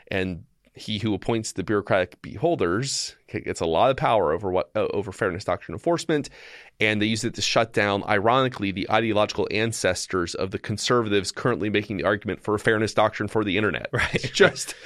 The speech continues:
Speaker 1: bizarrely.
Speaker 2: No, and people should consider what exactly, uh, this would,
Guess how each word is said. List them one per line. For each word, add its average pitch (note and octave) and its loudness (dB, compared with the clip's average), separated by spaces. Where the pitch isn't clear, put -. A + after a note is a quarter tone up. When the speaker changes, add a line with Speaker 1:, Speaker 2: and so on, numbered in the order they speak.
Speaker 1:
bizarrely. G#2+ 4
Speaker 2:
No, D3+ -2
and C3+ 0
people F3 0
should F#3 -2
consider F3+ 0
what G#2 2
exactly, G2 0
uh, F#2 0
this A#2 -2
would, G#2 0